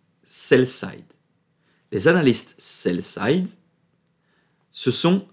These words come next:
des analystes qui agissent généralement comme conseillers auprès d'un courtier boursier ou d'une entreprise d'investissement.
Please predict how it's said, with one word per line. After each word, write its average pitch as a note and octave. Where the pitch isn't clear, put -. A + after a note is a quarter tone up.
des C3
analystes A2
qui D3
agissent C3
généralement A2+
comme A2
conseillers G2+
auprès A#2
d'un G2+
courtier A2+
boursier G#2
ou A#2+
d'une A2
entreprise B2
d'investissement. G2+